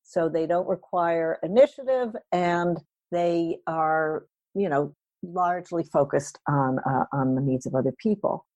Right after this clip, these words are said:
Boys more typically do chores, they're asked to do chores outside the house, go wash the car, go rake the leaves, go mow the lawn. So it requires more independence, more initiative, go get your tools, go do it.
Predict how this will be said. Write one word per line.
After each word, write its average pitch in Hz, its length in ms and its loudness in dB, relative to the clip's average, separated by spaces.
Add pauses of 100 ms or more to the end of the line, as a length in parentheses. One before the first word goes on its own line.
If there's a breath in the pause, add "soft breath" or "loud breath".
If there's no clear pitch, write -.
(160)
Boys 226 540 -2 (320)
more 165 180 0
typically 175 580 0 (120)
do 170 320 0
chores, 160 340 0
they're 156 220 -6
asked 160 220 2
to 170 80 -10
do 160 160 2
chores 147 400 -2
outside 147 420 0
the 202 60 -6
house, 190 440 0
go 135 240 2
wash - 400 -2
the - 60 -6 (100)
car, 175 300 0
go - 400 -2
rake - 240 0
the 135 60 -8
leaves, 175 560 0
go 135 360 0
mow 131 200 0
the 139 80 -6
lawn. 180 600 0 (300)
So 151 260 2
it 139 40 0
requires 151 440 -2
more 165 400 -2
independence, 202 800 -2
more 170 240 0
initiative, 185 480 -2
go 151 140 0
get 156 180 2
your 143 180 -4
tools, 202 360 0
go 147 120 0
do 190 220 0
it. 220 120 -2